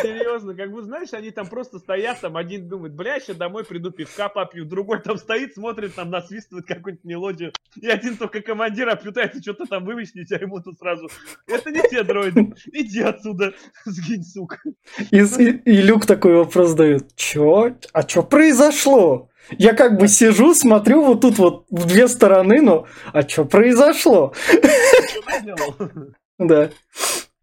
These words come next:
Speaker 2: Вот,
Speaker 1: Короче,
Speaker 2: а,
Speaker 1: это
Speaker 2: во-,
Speaker 1: жесть.
Speaker 2: вот тут показывают уже опять это в улучшенный ремастер тут версии, там все дела, там опять ходят компьютерные три дэ модельки, чтобы быть более-менее похожими с этим.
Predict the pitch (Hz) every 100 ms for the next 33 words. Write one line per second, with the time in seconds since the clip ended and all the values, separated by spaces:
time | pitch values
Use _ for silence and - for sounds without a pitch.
0 | _ _ _ _ _ _ _ - - 175
1 | 180 208 196 170 143 139 131 _ _ 185
2 | 190 226 190 208 233 220 202 202 202 170
3 | 165 156 147 160 170 156 139 - _ _
4 | - - 185 - 233 202 - 180 170 170
5 | 156 170 196 202 - 170 160 160 170 170
6 | - 170 - 156 143 160 175 139 - 147
7 | 151 151 143 170 160 165 151 143 151 165
8 | 156 180 - 175 151 143 _ - 165 -
9 | 190 160 156 151 - 160 160 151 147 180
10 | 277 285 269 247 - - - - _ _
11 | _ _ _ _ _ _ _ _ - -
12 | 214 185 190 196 180 160 185 185 175 175
13 | 170 165 151 170 - 165 151 147 147 -
14 | 151 147 131